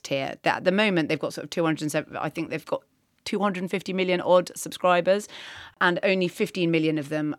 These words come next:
are on the advertiser-funded tier, and they, they'll want to grow that because they think they can get many, many more subs-, subscribers if they bring them into that. So being able to give advertisers this data and saying, "Look at us," is great for their business.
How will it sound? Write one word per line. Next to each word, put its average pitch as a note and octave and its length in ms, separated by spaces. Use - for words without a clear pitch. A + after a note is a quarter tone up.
are D3+ 300
on D3+ 160
the D3+ 100
advertiser-funded D3 880
tier, D3 300
and D3+ 140
they, D3+ 160
they'll E3 160
want E3 140
to D3+ 220
grow D#3+ 240
that D3 260
because D3 220
they D3 100
think D#3+ 160
they C#3+ 80
can D#3 120
get D3+ 140
many, D#3 320
many D3 200
more D3 160
subs-, - 220
subscribers D3 600
if - 220
they D3 160
bring D3+ 320
them D3 100
into D3 180
that. D3 220
So D3+ 180
being F#3 180
able E3 140
to - 60
give E3 120
advertisers D#3 480
this D#3 160
data D#3 320
and D#3 100
saying, D#3+ 380
"Look D#3+ 240
at D3 100
us," D3+ 300
is D#3+ 400
great E3 240
for D#3+ 100
their D#3 160
business. D#3 520